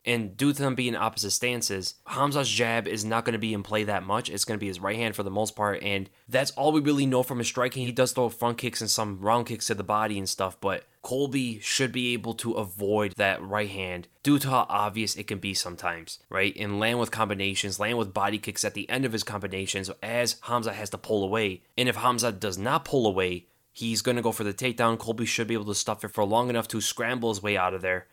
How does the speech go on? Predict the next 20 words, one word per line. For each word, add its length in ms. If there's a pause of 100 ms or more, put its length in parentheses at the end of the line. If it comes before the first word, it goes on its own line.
(140)
and 120
just 180
rinse 300
and 160
repeat. 480
His 100
punch 380
count 280
is 120
eventually 340
going 160
to 60
get 100
him 100
the 80
victory. 400 (120)
And 120
then 140
Kamaru 680
Usman. 440